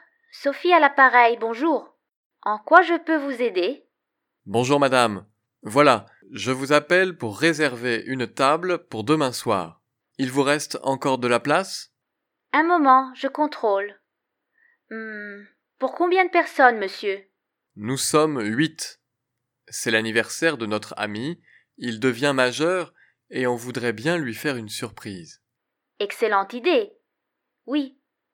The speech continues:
Speaker 1: vous avez de la chance. Nous avons encore une belle table ronde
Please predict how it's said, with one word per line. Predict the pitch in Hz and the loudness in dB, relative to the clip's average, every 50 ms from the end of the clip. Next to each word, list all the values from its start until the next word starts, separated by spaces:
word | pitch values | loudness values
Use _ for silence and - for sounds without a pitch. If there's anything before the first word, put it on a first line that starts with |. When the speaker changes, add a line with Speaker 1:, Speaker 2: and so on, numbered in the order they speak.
| _ _ _ _ _ _ _ - | _ _ _ _ _ _ _ -16
Speaker 1:
vous | 196 208 190 | -8 -2 0
avez | 208 190 202 202 | 0 2 0 -2
de | 190 | 0
la | 214 277 | 0 -2
chance. | 330 - - 302 214 170 160 - - - - - _ _ _ _ _ _ _ _ _ _ _ _ _ - | 0 0 2 2 2 2 2 -2 -8 -16 -20 -20 _ _ _ _ _ _ _ _ _ _ _ _ _ -16
Nous | - 214 208 | -10 -2 2
avons | 226 214 214 233 | 2 2 2 2
encore | 220 220 233 233 294 302 294 | 0 0 0 2 2 2 2
une | 285 247 233 220 | 2 -2 -2 2
belle | 233 330 392 381 - | 2 2 2 2 2
table | - 349 339 349 330 320 294 269 | 6 8 8 8 8 6 4 0
ronde | 247 208 202 202 185 196 214 240 247 | 0 2 0 -2 -2 -2 -2 -4 -6